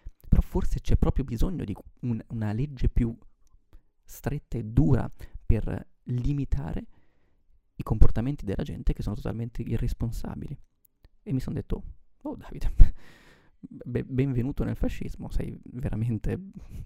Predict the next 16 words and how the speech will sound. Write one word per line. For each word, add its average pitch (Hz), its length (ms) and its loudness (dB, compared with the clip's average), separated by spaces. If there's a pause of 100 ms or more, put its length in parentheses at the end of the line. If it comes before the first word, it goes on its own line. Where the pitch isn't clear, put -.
un 120 240 -4
giovane 127 380 0
mussoliniano 110 680 -4
perfetto." - 560 -12 (1500)
E, 104 420 -4 (1800)
e - 160 -10
non, 143 140 -4
non 139 120 -2
posso - 220 6
accettare - 480 -6
un 107 80 -8
ragionamento 107 500 -4
del 117 160 -6
genere 107 320 -4
da 107 100 -8
me - 200 -10